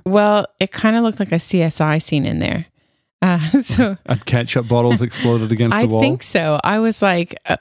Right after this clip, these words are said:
Speaker 1: "What happened in this pantry?" And I thought, "I cannot," 'cause I couldn't get the marks off of things. "I cannot do this to myself."
Speaker 2: So you just repainted it?
Speaker 1: I took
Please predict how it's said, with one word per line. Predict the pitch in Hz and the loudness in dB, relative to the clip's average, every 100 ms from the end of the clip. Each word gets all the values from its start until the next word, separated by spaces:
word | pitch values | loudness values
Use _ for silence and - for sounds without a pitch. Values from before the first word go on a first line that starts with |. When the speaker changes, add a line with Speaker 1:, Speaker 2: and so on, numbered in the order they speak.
| _ - - | _ -6 -4
Speaker 1:
"What | 175 175 277 | -4 -2 -2
happened | - - 254 277 165 160 | -4 -2 -2 0 -2 -2
in | - 165 | -2 0
this | 160 - | 0 0
pantry?" | 185 190 - 151 | 0 2 0 0
And | - 170 | 0 0
I | 165 | 2
thought, | 175 170 | 0 0
"I | 165 170 _ | -2 -4 _
cannot," | - 202 196 180 139 139 - - _ _ _ | -4 0 2 2 0 -2 -6 -12 _ _ _
'cause | - | 0
I | 190 | 0
couldn't | 180 196 185 | 0 0 0
get | 175 165 | 0 0
the | 160 | 0
marks | 151 143 - | 2 0 0
off | - 156 | -4 -2
of | 160 | -4
things. | - 143 165 - - | -2 -2 -2 -8 -6
"I | 156 | -6
cannot | - - 160 156 - | -4 -2 0 0 -2
do | 156 | -2
this | - - | -2 -4
to | - | -4
myself." | 165 160 - - - - _ _ _ _ - | -4 -2 -4 -6 -10 -20 _ _ _ _ -16
Speaker 2:
So | - 123 | -2 0
you | 107 | 2
just | 110 | 2
repainted | 101 98 104 98 92 | 2 2 2 2 -2
it? | - - _ _ _ | -4 -12 _ _ _
Speaker 1:
I | 165 156 | -2 0
took | - | -2